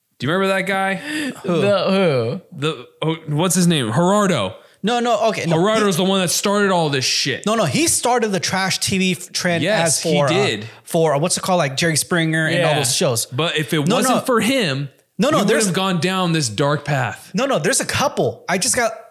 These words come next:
Speaker 2: if, I don't know who they, I think they once created Real World or something like that.
Speaker 3: Mm.
Speaker 2: The M T, they're the ones that started the whole
Speaker 3: Oh, I know what you're talking about. Yeah, it's the ones who created Real World, was it?
Speaker 2: Yeah,
Speaker 3: Yeah,
Speaker 2: they were,
Speaker 3: yeah,
Speaker 2: they were
Speaker 3: yeah.
Speaker 2: the first reality show.
Speaker 3: Yeah.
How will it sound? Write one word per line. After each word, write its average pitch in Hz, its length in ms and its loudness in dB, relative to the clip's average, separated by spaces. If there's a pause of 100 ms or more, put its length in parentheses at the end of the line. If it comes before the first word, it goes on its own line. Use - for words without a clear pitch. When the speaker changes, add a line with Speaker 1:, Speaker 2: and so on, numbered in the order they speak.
(120)
Speaker 2:
if, 165 180 -2 (280)
I 170 200 -2
don't 226 100 0
know 214 120 2
who 208 100 2
they, 214 80 2
I 175 80 0
think 220 200 -2
they 180 100 0
once 160 420 0
created 180 420 -2
Real 165 180 0
World 190 360 0
or 143 200 2
something 180 200 -2
like 185 80 -2
that. 214 320 -2
Speaker 3:
Mm. 127 240 -2 (420)
Speaker 2:
The 180 140 0
M 226 100 0
T, - 140 -4
they're 196 300 0
the 277 80 0
ones 254 120 0
that - 60 0
started 226 240 2
the 220 40 0
whole 214 640 2
Speaker 3:
Oh, - 60 -6
I 180 120 0
know 220 120 2
what 202 60 4
you're 175 100 2
talking 165 340 0
about. 160 160 0
Yeah, 202 300 0
it's 202 120 -4
the 220 80 0
ones 214 280 0
who 220 120 0
created 196 280 2
Real 175 220 2
World, 117 220 0
was 147 220 0
it? 196 40 2
Speaker 2:
Yeah, 180 120 0
Speaker 3:
Yeah, 160 120 2
Speaker 2:
they 208 100 2
were, 240 60 4
Speaker 3:
yeah, - 120 2
Speaker 2:
they 226 100 4
were 240 100 4
Speaker 3:
yeah. - 40 0
Speaker 2:
the 277 140 2
first - 340 0
reality 185 340 0
show. 139 180 0
Speaker 3:
Yeah. 123 480 0